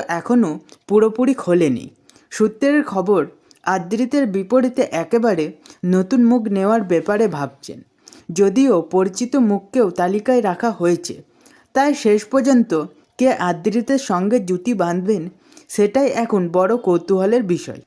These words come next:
সব মিলিয়ে দর্শকদের আগ্রহ বাড়ছে শুধু একটাই প্রশ্নে,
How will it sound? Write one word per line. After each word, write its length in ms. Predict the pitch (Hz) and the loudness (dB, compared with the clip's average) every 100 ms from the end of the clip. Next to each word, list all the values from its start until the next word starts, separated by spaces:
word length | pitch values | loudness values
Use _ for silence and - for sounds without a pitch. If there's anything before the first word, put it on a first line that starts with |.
| - | -12
সব 280 | - 175 175 | -4 -2 2
মিলিয়ে 420 | 220 277 285 214 | 4 6 4 2
দর্শকদের 600 | 170 170 165 - 214 233 254 | 2 0 0 0 0 0 -2
আগ্রহ 520 | 170 170 175 220 247 269 | -2 -2 0 2 4 2
বাড়ছে 460 | 196 170 - - - _ _ _ - | 0 -2 -8 -14 -14 _ _ _ -4
শুধু 300 | 220 208 180 | 0 2 2
একটাই 440 | - 170 - 247 | 0 -4 0 0
প্রশ্নে, 460 | 254 196 160 - | 2 0 0 -4